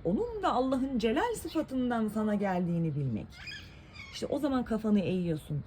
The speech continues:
o zaman secde ediyorsun, o zaman diyorsun ki "O da benim bir parçam ve yansımam." Yani hop, seni mümin müminin aynasıdır yasasına getiriyor. Şimdi o yüzden kırk yaşından sonra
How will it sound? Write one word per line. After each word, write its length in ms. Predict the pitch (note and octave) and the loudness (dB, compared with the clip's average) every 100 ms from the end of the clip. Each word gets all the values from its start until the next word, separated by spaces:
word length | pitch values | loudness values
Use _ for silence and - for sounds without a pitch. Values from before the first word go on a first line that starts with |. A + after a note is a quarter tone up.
| - | -2
o 80 | |
zaman 300 | G#3 A#3+ B3 | -2 0 0
secde 440 | A3+ A3 G3+ F3 F#3 | 0 0 0 0 0
ediyorsun, 500 | D#3+ D#3+ D3 - D3 - | 2 0 -2 -2 -4 0
o 100 | A#3 | 0
zaman 320 | B3 A#3+ B3 | 2 2 2
diyorsun 360 | A3 A#3 B3 C4 | 2 -2 -2 -2
ki 100 | - - | 0 2
"O 140 | A#3 | 2
da 140 | B3 | 4
benim 300 | A3 A3+ A3 | 4 4 4
bir 120 | A3 G#3 | 2 0
parçam 600 | - G#3 G#3 C4 B3+ G3+ | -2 -4 -2 -2 2 2
ve 60 | |
yansımam." 640 | G3+ F#3+ F#3+ - F#3 D#3 D#3 | 2 -2 -6 -4 -2 -2 -2
Yani 220 | E3+ E3 | -2 0
hop, 180 | D#4 B4+ - - - - - - - - | 0 -2 -8 -20 -20 -20 -20 -20 -10 -2
seni 180 | A#3+ | 0
mümin 320 | A#3+ B3 G#3+ G3+ | 2 2 2 2
müminin 400 | B3 G#3+ G#3 E4+ | 2 2 2 0
aynasıdır 540 | C4+ B3+ A#3 A#3 G3 | 0 0 0 0 2
yasasına 440 | D#3+ D3 C#3 D3 | 2 -2 -6 -4
getiriyor. 460 | - - - - - - - - - - - - - | -4 -6 -8 -10 -12 -14 -18 -18 -20 -20 -20 -20 -20
Şimdi 260 | - F#3+ E3+ | -6 -2 0
o 120 | B3 | 2
yüzden 400 | F#4+ F4+ C#4+ E3 - - - - - - - | 2 0 -4 -4 -6 -16 -20 -20 -20 -20 -6
kırk 260 | G#4 A4+ | -4 0
yaşından 460 | F#4+ D4 A3+ G#3 D4+ | 0 2 2 2 0
sonra 440 | - C4 C#3+ - | -2 0 0 -2